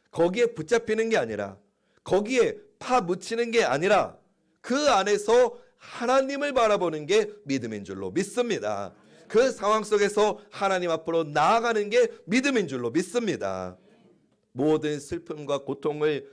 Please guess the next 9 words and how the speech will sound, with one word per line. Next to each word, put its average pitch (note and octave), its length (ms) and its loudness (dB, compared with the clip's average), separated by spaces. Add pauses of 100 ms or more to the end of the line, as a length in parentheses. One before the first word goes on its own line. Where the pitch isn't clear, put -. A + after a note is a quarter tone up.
(160)
다 F#3 300 -4
초월하는 E3+ 640 -2 (220)
도인이 F#3 480 -2
되는 E3 300 -2
게 E3+ 100 -2
우리 D3+ 240 -4
신앙의 F3 420 -8
목표가 D#3 420 -2
아닙니다. G#2+ 640 -6